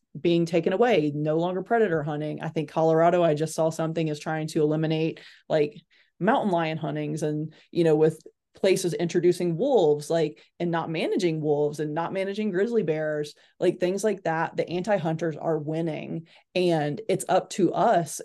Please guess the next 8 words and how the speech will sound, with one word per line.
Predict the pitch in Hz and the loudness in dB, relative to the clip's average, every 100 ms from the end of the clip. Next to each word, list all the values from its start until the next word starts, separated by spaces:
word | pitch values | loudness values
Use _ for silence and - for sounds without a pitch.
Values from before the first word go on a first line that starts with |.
| - | -6
and | 165 156 | -4 -4
hunters | - 190 190 190 165 156 | -6 -4 -2 0 0 0
coming | - - 208 214 165 | -6 -2 0 2 0
in | 170 190 160 | 0 0 -2
and | 147 160 | -4 -6
learning | 156 165 170 | -4 -2 -2
about | 156 156 156 | -4 -4 -4
it | 165 - | -4 -6